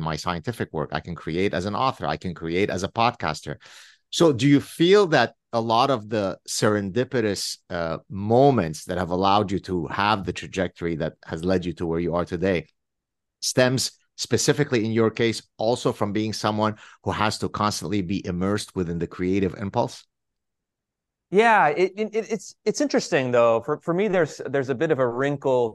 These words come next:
Speaker 2: to the story. I mean, first of all, I, I think that the choice of a spouse and a family is,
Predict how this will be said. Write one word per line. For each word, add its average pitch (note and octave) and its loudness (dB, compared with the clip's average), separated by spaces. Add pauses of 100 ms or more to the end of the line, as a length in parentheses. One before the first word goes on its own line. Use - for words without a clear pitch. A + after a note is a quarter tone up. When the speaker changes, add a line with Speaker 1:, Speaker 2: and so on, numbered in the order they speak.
Speaker 2:
to C3+ -6
the A#2 -4
story. B2+ 0
I G#2+ 0
mean, A#2 -8 (160)
first G#3 2
of F#3 4
all, C#3+ 8
I, C3 4
I C#3+ 2
think F#3 -2
that C3 4
the A#2+ 0
choice C#3+ -2
of A#2+ -2
a A2 -4
spouse C#3 2
and A2 -4
a G#2 -6
family B2+ -4
is, A2 -4